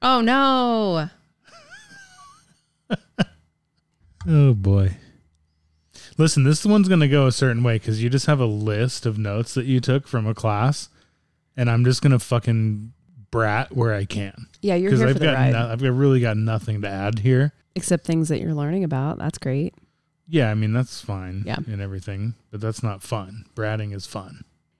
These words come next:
Speaker 1: Indicators. You're gonna wanna watch for indicators. If you're a spanker, you're gonna wanna watch for what your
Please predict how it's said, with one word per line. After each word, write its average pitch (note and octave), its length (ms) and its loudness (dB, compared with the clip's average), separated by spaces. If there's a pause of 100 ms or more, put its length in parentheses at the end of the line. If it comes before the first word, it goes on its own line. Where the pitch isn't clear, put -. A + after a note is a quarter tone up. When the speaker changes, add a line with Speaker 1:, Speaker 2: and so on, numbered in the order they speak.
(240)
Speaker 1:
Indicators. E3 1000 -4 (180)
You're E3+ 120 -10
gonna F#3 160 -2
wanna E3+ 540 0 (320)
watch E3+ 420 -2
for D#3 460 -2
indicators. D#3 880 -4
If D#3+ 140 -8
you're F#3+ 420 0
a F3 80 0
spanker, D3+ 920 0 (240)
you're D#3+ 140 -6
gonna E3 180 -2
wanna D#3+ 200 -2
watch D3+ 320 -4
for D#3+ 120 -4
what D3+ 280 -2
your D#3+ 240 -4